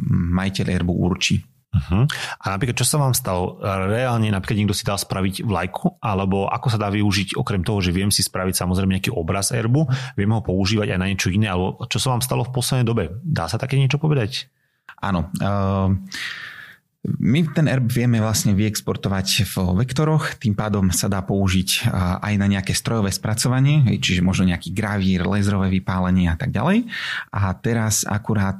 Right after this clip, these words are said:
Speaker 1: jednému klientovi sme dali vyrobiť raznicu.
Speaker 2: Mhm.
Speaker 1: A to znamená, že my na tú obálku knihy, ktorá je viazaná v koži, a vieme zlatou farbou vyraziť jeho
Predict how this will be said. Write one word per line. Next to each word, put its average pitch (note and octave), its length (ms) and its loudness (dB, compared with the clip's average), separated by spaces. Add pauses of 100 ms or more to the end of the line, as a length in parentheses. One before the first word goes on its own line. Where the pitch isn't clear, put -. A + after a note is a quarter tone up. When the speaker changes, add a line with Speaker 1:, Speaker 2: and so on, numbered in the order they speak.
Speaker 1:
jednému G2 560 4
klientovi G#2 800 2
sme F#2+ 240 0
dali G2+ 160 2
vyrobiť F#2 480 0
raznicu. F2 640 2
Speaker 2:
Mhm. - 680 -6 (200)
Speaker 1:
A F#2 320 0
to G2 80 0
znamená, G2+ 400 2
že F#2+ 80 2
my G2+ 160 4 (320)
na F2+ 560 0
tú - 160 -4
obálku B2+ 320 0
knihy, C3 560 2
ktorá G2 320 -2
je G2 80 0
viazaná F#2 240 2
v - 80 -12
koži, C#3 280 2 (440)
a F2+ 160 0
vieme G#2+ 640 2
zlatou G#2+ 400 -2
farbou G2 320 0
vyraziť F#2 640 0
jeho F#2 240 0